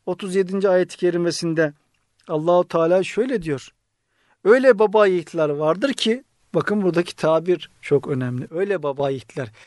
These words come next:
Yani tabiri caizse her baba yiğidin harcı değildir bu. "Öyle baba yiğitler vardır ki onların ne bir ticaret ne de bir alışveriş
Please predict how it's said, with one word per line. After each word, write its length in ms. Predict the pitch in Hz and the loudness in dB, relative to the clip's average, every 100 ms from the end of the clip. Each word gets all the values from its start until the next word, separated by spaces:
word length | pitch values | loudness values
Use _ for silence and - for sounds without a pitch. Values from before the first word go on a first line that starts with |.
| _ - | _ -6
Yani 280 | 147 160 165 | -4 -4 -4
tabiri 440 | 151 160 175 190 | 0 0 2 0
caizse 400 | 190 220 254 - | 0 0 -2 0
her 220 | 160 208 | 0 2
baba 260 | 196 175 180 | 2 2 2
yiğidin 240 | 175 214 | 2 0
harcı 380 | 208 170 175 180 | 2 2 0 0
değildir 420 | 180 214 180 143 | 2 2 0 -6
bu. 180 | 127 120 _ _ _ _ - | -8 -14 _ _ _ _ 4
"Öyle 360 | 254 269 226 | 6 6 2
baba 260 | 208 202 196 | 2 0 0
yiğitler 360 | 190 185 190 | 0 0 -2
vardır 380 | 170 170 185 254 | 2 2 0 -4
ki 140 | - 208 | -4 -2
onların 480 | 190 208 214 214 | 0 2 4 4
ne 140 | 226 220 | 2 0
bir 120 | 196 | -2
ticaret 640 | - 156 147 143 202 - _ - - - | -4 -2 0 2 0 -2 _ -20 -20 -8
ne 160 | 170 220 | -2 4
de 140 | 220 | 4
bir 120 | 185 | 4
alışveriş 800 | 196 160 165 156 180 196 254 - | 2 2 0 -2 -2 0 0 -4